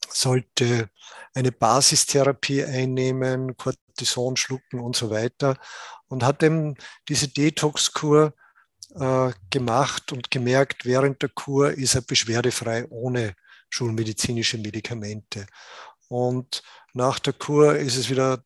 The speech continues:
bisschen gekommen und er hat es wiederholt und, äh, hat so eine chronische Krankheit ausgeheilt,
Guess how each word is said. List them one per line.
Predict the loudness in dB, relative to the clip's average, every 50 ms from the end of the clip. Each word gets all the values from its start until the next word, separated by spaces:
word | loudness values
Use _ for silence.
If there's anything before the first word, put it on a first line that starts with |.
| _ _ _
bisschen | -6 -4 -4 -2
gekommen | -4 -6 -4 -4 0 2 2 4 4 6 6 6 6 6 6 4 2 0 -2 -4
und | -4 -6 -6 -4 -2
er | 0 0
hat | 0 -2 -2
es | -2 -2 -2
wiederholt | -2 -4 -4 -4 -2 0 2 4 4 4 2 2 -2 -8 -12 -14 -18 -18 -18 -20 -20 _ _
und, | -12 -6 -6 -6 -6 -6 _ -16 -18 -18 -20 -20 _ _ _ _ _ _ _ _ _ _ _
äh, | -4
hat | -2 -2 -2 -2 -4 0 2 2 2 2 0 _ _ -10 -10 -10 -10 -18 -20 _
so | -8 -6 0 2 2 2 2
eine | 2 0 0 0 0
chronische | 0 0 0 0 2 2 2 2 2 0
Krankheit | -2 -2 -2 0 0 0 -2 -2 2 2 2 2 0 -6 _ -20 -20 -20 _ -20 -20 _
ausgeheilt, | -4 0 2 2 2 2 2 2 0 2 2 4 4 4 4 2 0 -8 -14